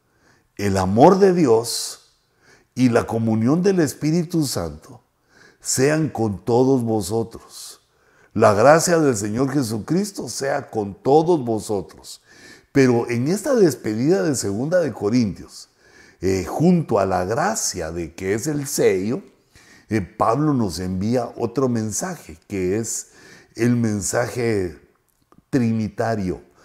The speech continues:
el mensaje con el cual, es decir, aunque se repite muchas veces en la Escritura, Dios procura hacernos entender que Él es trino. Bueno, qué grandes enemigos hay de la doctrina de la Trinidad, y, y que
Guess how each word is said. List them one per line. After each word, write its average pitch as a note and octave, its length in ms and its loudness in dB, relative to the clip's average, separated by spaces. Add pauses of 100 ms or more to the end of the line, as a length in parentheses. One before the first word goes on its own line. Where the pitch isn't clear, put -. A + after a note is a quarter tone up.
(240)
el A#2 180 4
mensaje A#2 880 -2
con A2+ 260 -2
el G2+ 200 -4
cual, B2 540 -2 (420)
es F#2 100 -8
decir, F#2+ 140 -4
aunque G#2 340 0
se F#2+ 160 -2
repite C#3 420 0
muchas E3 320 0
veces E3 340 0
en D3+ 100 0
la C#3+ 60 0
Escritura, A#2 680 -4 (300)
Dios A2+ 360 -2
procura B2 540 -2
hacernos C3+ 480 -4
entender G2 720 -6
que G2+ 200 -2
Él A2+ 120 -2
es - 360 -6 (400)
trino. D3+ 580 2 (340)
Bueno, G#2 340 2
qué C3+ 160 -2
grandes B2 520 0
enemigos A2+ 520 -2
hay B2 120 0
de A#2 140 -2
la G2+ 100 0
doctrina F#2+ 500 -4
de G#2 60 -4
la F#2+ 160 -6
Trinidad, G#2+ 720 -10 (500)
y, A2 280 -8
y A2+ 160 -4
que - 420 -8